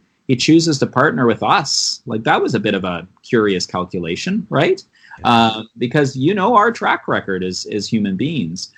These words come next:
Speaker 1: So, um, rest a bit that it's not all up to you. It's about the ministry of Jesus Christ, that this is moving to a glorious conclusion. Uh, we live between first and second Advent, and, uh, we are trying to be faithful in the time and place God has given us.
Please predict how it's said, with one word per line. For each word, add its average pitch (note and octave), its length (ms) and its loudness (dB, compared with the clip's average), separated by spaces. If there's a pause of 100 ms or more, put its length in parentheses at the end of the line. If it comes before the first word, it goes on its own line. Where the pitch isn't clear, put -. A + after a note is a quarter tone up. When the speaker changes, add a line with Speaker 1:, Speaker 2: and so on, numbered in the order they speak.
(160)
Speaker 1:
So, E3 580 4
um, C#3+ 460 2
rest E3+ 400 -2
a G#3+ 60 0
bit G3+ 340 -2
that D#3 200 -2
it's - 200 -6
not D3+ 180 0
all D3+ 240 2
up C#3 180 0
to D3+ 120 -6
you. D3 260 4
It's D#3 140 -4
about A#2+ 220 -2
the A#2 80 -2
ministry B2 460 0
of G#2+ 60 0
Jesus G#2+ 400 -2
Christ, - 640 -4
that G#2+ 200 -2
this A2 180 -2
is G#2 140 -2
moving C3 580 2
to G#2 480 0 (280)
a G2 160 2
glorious A#2+ 560 4
conclusion. B2 760 0 (200)
Uh, G2 300 2
we G2+ 120 2
live A2+ 240 2
between A2+ 340 2
first A2+ 340 0
and G#2+ 100 -2
second A2 400 -2
Advent, A#2 580 -2 (140)
and, G#2 480 0 (120)
uh, G2+ 80 2
we G#2 120 2
are G2+ 80 2
trying G#2 260 0
to G#2 40 -2
be G2+ 140 0
faithful A2+ 480 0
in G2+ 80 -2
the G2 60 -2
time G#2 340 0
and G2 100 -2
place G2 320 0
God G2 340 -2
has F#2 180 -6
given G2+ 300 0
us. - 380 -2